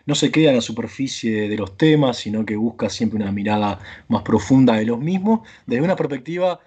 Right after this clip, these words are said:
de izquierda. Jorge Alemán, que es un argentino, psicoanalista, radicado en Madrid hace mucho tiempo, es un ensayista, es un escritor también. Así que, Jorge, mi nombre es Pablo Oribe,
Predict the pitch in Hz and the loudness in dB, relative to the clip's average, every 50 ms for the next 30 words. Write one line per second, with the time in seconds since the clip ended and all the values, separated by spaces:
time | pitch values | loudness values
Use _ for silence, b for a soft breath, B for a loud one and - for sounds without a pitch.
0 | b b b b - 113 104 - _ 160 165 156 139 117 101 98 98 98 107 104 | b b b b -20 -20 -20 -18 _ -6 -2 -2 -2 -2 -4 -10 -16 -16 -16 -16
1 | 104 - - 143 123 - - 143 123 113 110 107 110 123 151 175 175 175 190 190 | -16 -10 -6 -6 -6 -6 -6 -4 -4 -2 -2 -2 -2 0 2 2 2 2 -2 -4
2 | - _ _ _ _ b b b b b b - 110 113 123 117 - - 113 113 | -10 _ _ _ _ b b b b b b -4 -2 -2 -2 -2 -2 -2 -4 -4
3 | 104 - - 110 110 - 175 180 175 160 151 135 - - - - 110 101 104 110 | -4 -4 -6 -6 -6 -4 -4 -2 0 2 0 0 -2 -4 -6 -6 -6 -4 0 2
4 | 131 165 160 165 - - 135 139 139 B B B B - - 107 104 107 110 - | 2 2 2 0 -2 -2 0 0 -2 B B B B -6 -4 -2 0 0 0 2
5 | 127 131 127 120 117 113 113 113 117 120 131 135 123 113 107 - - 110 107 113 | 2 4 4 4 4 2 2 0 2 2 2 2 2 0 -2 -2 -6 -4 -2 -2
6 | 110 - 110 107 117 147 160 156 151 143 - 127 117 - 123 110 98 98 92 - | -2 -2 -4 -2 0 0 2 2 0 0 -2 -4 -4 -2 -2 -2 -4 -4 -6 -6
7 | 101 98 - - 175 165 151 - - 107 98 - - 107 104 95 - - 107 101 | -6 -6 -2 -2 0 0 -2 -2 -6 -8 -8 -4 -4 -4 -6 -6 -6 -6 -6 -4
8 | 101 - 156 165 156 - - b b b b b b b - - 101 107 117 127 | 0 2 2 2 2 0 -2 b b b b b b b -12 -8 -2 0 0 2
9 | 139 139 123 107 - 131 113 120 113 - - 156 143 139 - - 135 117 110 B | 2 0 0 -2 -4 -4 -2 -2 -4 -2 -2 -2 -2 -2 -2 -2 -2 -2 -4 B
10 | B B B B B 113 117 127 131 120 - - 131 127 123 123 123 139 165 180 | B B B B B 0 0 0 0 -2 -2 0 2 2 2 2 2 0 2 2
11 | 175 180 190 190 | 2 0 0 -2